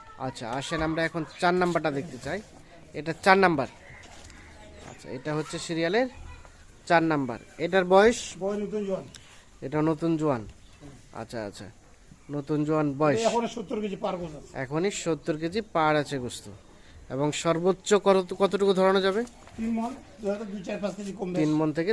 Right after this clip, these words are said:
Speaker 1: দু, চার, পাঁচ কেজি এদিক ওদিক হতে পারে। আচ্ছা, সিরিয়ালের চার নাম্বার সার হচ্ছে এইটা, হাড্ডি সার। চার নাম্বার হাড্ডি সার হচ্ছে এইটা। আমরা একটু দেখানোর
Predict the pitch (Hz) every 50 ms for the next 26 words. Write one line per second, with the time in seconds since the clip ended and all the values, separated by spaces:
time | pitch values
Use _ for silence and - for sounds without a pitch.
0 | 202 170 156 135 156 151 139 - 151 139 - - 156 156 147 180 220 208 175 160
1 | 160 165 156 156 160 185 208 - - 147 151 151 151 165 135 127 113 107 101 101
2 | - - - - - - - - - - - 110 110 - 120 113 - - - 160
3 | 156 165 165 170 190 226 254 254 - - - - - 170 151 151 156 156 156 156
4 | 151 156 143 - - 151 147 151 156 156 160 - 208 233 262 254 - - - -
5 | - - - - - - - - 160 160 147 123 135 107 101 - - - - -
6 | - - - 127 - 156 151 151 160 165 - - 131 107 - - - - - -
7 | - - - - - - - - - - 135 131 139 143 143 143 135 143 143 143
8 | 147 139 - 156 147 147 143 - 196 180 - - 165 143 123 123 117 110 120 120
9 | 127 127 - - 131 127 135 127 131 135 131 127